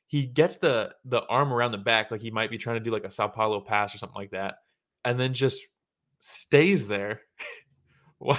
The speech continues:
Chairez throws up the triangle, switches to the omoplata, switches back to the triangle,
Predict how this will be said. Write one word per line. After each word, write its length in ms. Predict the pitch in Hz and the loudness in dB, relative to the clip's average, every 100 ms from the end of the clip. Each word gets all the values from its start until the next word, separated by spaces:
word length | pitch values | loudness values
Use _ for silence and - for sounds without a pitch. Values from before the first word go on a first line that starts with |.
| - | 2
Chairez 1080 | 214 185 - - - 196 196 190 208 202 196 | 6 6 4 0 4 6 6 8 8 6 -4
throws 300 | 147 156 165 | 0 2 4
up 140 | 156 - | 2 0
the 40 | |
triangle, 560 | 123 135 151 147 110 110 - - _ - | -2 2 2 0 -4 -6 -10 -20 _ -10
switches 560 | - 151 170 180 180 | -10 0 0 0 -6
to 80 | - | -6
the 80 | 151 | -4
omoplata, 760 | 143 135 135 135 147 123 104 110 _ _ _ | -2 -4 0 0 0 -4 -10 -10 _ _ _
switches 320 | - 160 147 | -8 -6 -6
back 320 | 120 127 151 180 | -4 2 2 0
to 60 | |
the 80 | 139 | -8
triangle, 580 | - 139 143 113 104 | -6 -4 -4 -6 -8